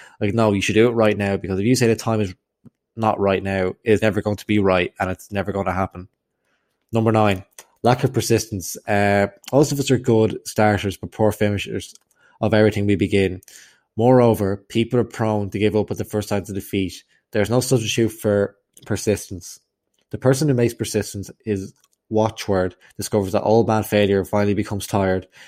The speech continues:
and makes his departure. Failure cannot cope with persistence.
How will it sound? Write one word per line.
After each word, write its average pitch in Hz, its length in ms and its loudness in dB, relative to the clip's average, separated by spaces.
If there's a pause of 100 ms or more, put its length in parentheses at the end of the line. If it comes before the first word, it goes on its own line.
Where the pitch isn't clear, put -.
(160)
and 101 120 -2
makes 101 160 -2
his 101 120 -6
departure. 98 580 -4 (300)
Failure 120 400 4
cannot 113 340 0
cope 107 360 -2
with 101 160 -6
persistence. - 720 -6